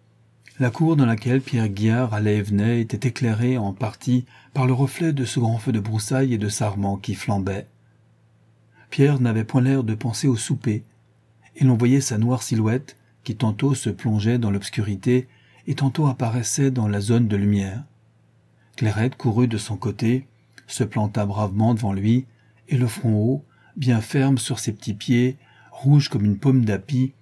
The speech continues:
et les joues creusées par une fossette qui dessinait un sourire imperceptible, elle arrêta le fermier. «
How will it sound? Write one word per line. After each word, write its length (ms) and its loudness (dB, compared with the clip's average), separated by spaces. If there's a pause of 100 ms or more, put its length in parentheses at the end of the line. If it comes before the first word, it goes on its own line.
(160)
et 80 2
les 120 4
joues 140 2
creusées 380 2
par 180 -2
une 100 2
fossette 480 -4
qui 160 -6
dessinait 460 0
un 140 -2
sourire 420 -4
imperceptible, 880 0 (380)
elle 140 2
arrêta 380 -2
le 100 -2
fermier. « 540 -2